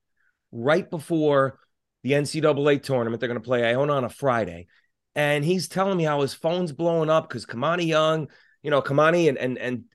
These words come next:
and, uh, and Young and Tom Murray, uh, are, are just you know, blowing up his phone about, "This guy's entering the portal, that guy's entering the portal." I mean, come on, can we get through the N C double A tournament? Eh, the portal's open for sixty days.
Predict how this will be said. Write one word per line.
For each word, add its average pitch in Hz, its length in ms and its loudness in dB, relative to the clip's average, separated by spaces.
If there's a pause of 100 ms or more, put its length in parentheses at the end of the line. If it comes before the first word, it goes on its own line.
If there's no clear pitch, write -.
and, 123 320 0
uh, 110 420 4
and 113 220 -8 (140)
Young 147 220 4
and 120 80 0
Tom 151 240 0
Murray, 147 420 2 (400)
uh, 113 480 -2
are, 117 480 -2
are 120 180 -2
just 117 420 -6 (480)
you 139 100 -4
know, 127 140 0
blowing 135 420 0
up 170 120 0
his 143 120 -6
phone 147 260 -2
about, 110 260 -2
"This 170 160 -4
guy's 160 280 -2
entering 156 320 -2
the 143 80 -4
portal, 143 340 -2
that 143 180 -4
guy's 151 260 -2
entering 147 320 -4
the 143 60 -4
portal." 147 500 -4 (520)
I 170 80 -2
mean, 196 160 2
come 180 160 0
on, 196 200 4
can 151 160 -8
we 160 60 -4
get 202 160 -2
through 202 120 -2
the 196 100 0
N 196 80 0
C 196 120 -4
double 180 240 0
A 170 80 4
tournament? 190 500 0 (680)
Eh, 147 180 -6
the 156 100 -4
portal's 202 440 2
open 196 240 2
for 156 140 -10
sixty - 760 -6
days. 165 600 0